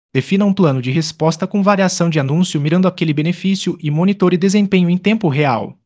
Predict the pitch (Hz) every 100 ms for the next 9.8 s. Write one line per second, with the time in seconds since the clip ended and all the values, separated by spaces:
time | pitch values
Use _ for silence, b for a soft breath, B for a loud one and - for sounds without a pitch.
0 | _ - - 147 160 165 185 202 185 156
1 | 156 165 151 151 180 180 151 156 139 151
2 | 160 - - 170 165 190 180 180 160 123
3 | - 156 165 185 147 156 185 180 196 185
4 | 208 214 196 135 139 151 - 175 185 143
5 | 156 - 170 147 113 107 - - - _
6 | _ - 196 - 202 185 - 143 113 -
7 | - 175 180 190 202 185 185 175 139 -
8 | - 190 202 196 196 185 175 196 156 180
9 | 202 180 185 170 170 127 113 143